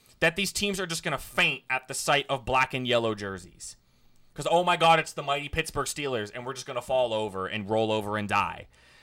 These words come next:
And then the thing that irritates me is that this is two of the last three games the Pittsburgh Steelers have played that it took getting absolutely smacked in the face for fifteen minutes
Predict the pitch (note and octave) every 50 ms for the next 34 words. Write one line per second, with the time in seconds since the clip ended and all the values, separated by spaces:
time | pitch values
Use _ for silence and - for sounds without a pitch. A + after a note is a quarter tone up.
0 | - _ - E3 E3 E3+ F3+ F3+ E3+ A3+ B3+ C#4 A#3+ - - A#3 C#4 D#4+ E4 -
1 | A#3+ F3+ E3 - - C#3+ C#3 C#3 C3+ C3+ - D3+ D3 C#3 C#3 D3+ D3+ - D3 D3+
2 | G3 G#3 - G3 E3 - - - - A#3 C#4 D#4+ F4+ F4+ B3 G#3 G#3+ A3 G#3+ -
3 | - G3 G#3+ F#3+ G3+ G3 F#3 D#3 - F#3 F#3 - - F3 E3 - - E3 D#3 E3
4 | D#3 - D3+ - - C#3+ A#2+ F2+ A#1+ - - _ _ _ _ _ _ _ _ _
5 | _ _ _ _ _ _ _ _ _ _ _ _ _ _ _ E3 D#3+ D3+ C#3+ -
6 | _ _ _ _ _ _ _ _ _ _ _ _ _ _ _ _ - G#3+ B3+ B3
7 | - _ - - A3 A#3 C4 - - - - D#3+ - G3 F#3+ F3+ F3 E3 - _
8 | E3 F#3+ A#3+ - - - D4 C4+ A#3 A#3+ A#3 E3+ G#3 G#3 F#3+ F#3 F3 - _ _
9 | - - - - - - - D3+ D3+ E3 F3+ G3 G#3+ A#3+ - _ A3 G#3 G#3 F#3
10 | D#3 - G3 F#3 D#3+ B2+ A2+ - - - - - - D3+ C#3 - D3+ C#3 - -
11 | - C#3 B2+ A#2+ A#2 A2 G#2+ G#2 A2 - - - - - -